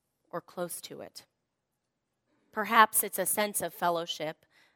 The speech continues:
of extended family. Perhaps it's the hope of creating justice in the world. Perhaps it's the chance to celebrate the turning of the year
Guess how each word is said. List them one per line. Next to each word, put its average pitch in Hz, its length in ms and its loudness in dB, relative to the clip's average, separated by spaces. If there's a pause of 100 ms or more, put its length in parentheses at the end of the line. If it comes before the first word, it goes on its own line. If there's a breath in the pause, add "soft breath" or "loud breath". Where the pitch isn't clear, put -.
of 180 120 2
extended 175 600 -2
family. 151 540 -8 (920 loud breath)
Perhaps 220 460 4
it's 214 200 0
the 190 120 0
hope 208 420 2
of - 200 8
creating 190 560 0
justice - 720 0
in 170 100 -4
the 156 80 -4
world. 147 460 -6 (1080)
Perhaps 202 500 4
it's - 160 -2
the 190 100 -4
chance 202 460 -2
to 190 100 -6
celebrate 190 640 2
the 175 100 -2
turning 202 500 -6
of 156 140 -4
the 160 100 -8
year 170 580 -6